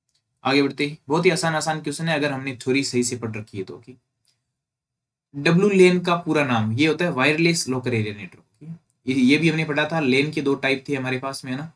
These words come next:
एक तो था wired और एक था wireless। और wireless का जो W lane का जो उदाहरण है, best उदाहरण वो कौन सा होता है? वाईफाई होता है। और वाईफाई की full form होती है wireless fidelity। ओके, और इसके छह version भी हमने पढ़े थे। ओके, आगे बढ़ते ही,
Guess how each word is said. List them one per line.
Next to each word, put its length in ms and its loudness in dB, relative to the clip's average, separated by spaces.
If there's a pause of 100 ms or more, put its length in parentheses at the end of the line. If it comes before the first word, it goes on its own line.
(100)
एक 120 -6
तो 100 -2
था 140 -4
wired 500 0 (240)
और 140 0
एक 220 0
था 120 -4
wireless। 580 -2
और 140 0
wireless 400 2
का 240 -2 (360)
जो 160 4
W 300 6
lane 220 6
का 100 2
जो 140 -2
उदाहरण 320 2
है, 120 -6
best 280 -4
उदाहरण 260 -2
वो 120 2
कौन 200 -8
सा 100 -6
होता 180 -4
है? 80 -2
वाईफाई 400 -4
होता 220 -4
है। 120 -10
और 180 -6
वाईफाई 320 -2
की 120 -14
full 220 -6
form 200 -6
होती 220 0
है 200 -2 (340)
wireless 680 0
fidelity। 420 0
ओके, 220 -8 (380)
और 140 0
इसके 220 0
छह 240 -2
version 340 0
भी 120 -2
हमने 180 -4
पढ़े 240 -4
थे। 140 -6
ओके, 180 -10 (1400)
आगे 160 2
बढ़ते 220 0
ही, 120 -8